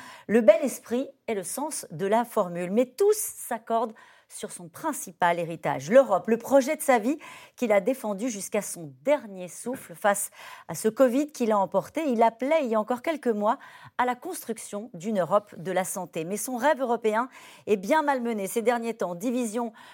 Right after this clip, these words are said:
euh, sur le plan de relance, cafouillage sur la gestion de la crise sanitaire et négociations interminables sur le Brexit à vingt-huit jours de la date butoir. Europe,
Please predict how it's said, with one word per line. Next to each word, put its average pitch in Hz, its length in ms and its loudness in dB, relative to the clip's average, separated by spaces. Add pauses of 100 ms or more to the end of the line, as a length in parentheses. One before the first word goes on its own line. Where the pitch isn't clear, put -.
(120)
euh, 196 60 -2
sur 220 200 -2
le 220 120 2
plan 240 300 0
de 254 40 0
relance, 247 460 0
cafouillage 226 560 2
sur 214 100 -6
la 196 100 2
gestion 196 340 -8
de 190 40 -6
la 185 80 2
crise 185 220 -8
sanitaire 196 440 -2
et 185 60 -2
négociations 185 720 -8 (120)
interminables 226 960 -2
sur 185 160 -8
le 180 60 -8
Brexit 160 440 -6 (420)
à 170 120 -8
vingt-huit 196 420 -10
jours 175 420 -12
de 160 120 -16
la 147 100 -10
date 170 240 -4
butoir. 151 560 0 (320)
Europe, 240 420 4